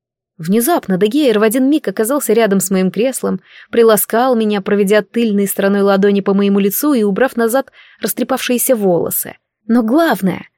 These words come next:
дракон в его тени расслабился. Более того, вытянул длинную шею и подарил мне мимолётный воздушный поцелуй. «Надо же!»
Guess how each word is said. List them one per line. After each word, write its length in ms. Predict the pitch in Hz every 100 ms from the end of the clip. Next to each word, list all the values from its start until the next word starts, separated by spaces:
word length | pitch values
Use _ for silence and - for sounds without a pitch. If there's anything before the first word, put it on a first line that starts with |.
| _
дракон 540 | 190 220 233 262 262 220
в 40 |
его 240 | 185 208
тени 360 | 240 226 220 247
расслабился. 1040 | 202 208 - 208 220 214 175 170 - - - _ _
Более 380 | 202 190 233 285
того, 380 | 208 185 208 254 - - _
вытянул 500 | 185 208 208 208 202
длинную 480 | 180 214 202 202 190
шею 400 | - 196 262 233
и 20 |
подарил 400 | 208 202 302 320
мне 240 | 254 302
мимолётный 680 | 277 254 233 226 277 370 254
воздушный 600 | 233 220 196 220 214 208
поцелуй. 680 | 202 208 - 170 170 170 - _ _ _ _ _ _ -
«Надо 420 | 202 220 233 254
же!» 240 | 220 220